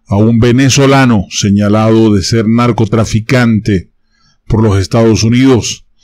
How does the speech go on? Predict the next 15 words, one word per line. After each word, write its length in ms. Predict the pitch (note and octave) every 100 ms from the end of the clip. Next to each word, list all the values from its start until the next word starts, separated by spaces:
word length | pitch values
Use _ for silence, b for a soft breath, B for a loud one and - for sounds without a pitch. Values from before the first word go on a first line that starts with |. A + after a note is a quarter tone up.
| b _ -
y 120 | G#2+
que 200 | B2 B2
es 140 | A#2
colaborador 720 | - C#3+ B2+ A#2+ A2+ A2+ A#2+
con 140 | C3 B2+
un 100 | B2+
alcalde 640 | B2 A2+ C3 B2 B2 B2+
chavista 840 | - A2+ A#2 C3+ - - G2+ - _ _ _ _ _ _ _ -
que 100 | G#2
constantemente 840 | A2+ G2+ A#2+ A2+ A#2+ B2 A2+ B2
le 140 | A#2 A2
agradece 560 | G#2 G#2 A2 G#2+ A#2
por 320 | G#2+ - A2
su 160 | - A2
ayuda. 380 | G#2 C#3+ D#3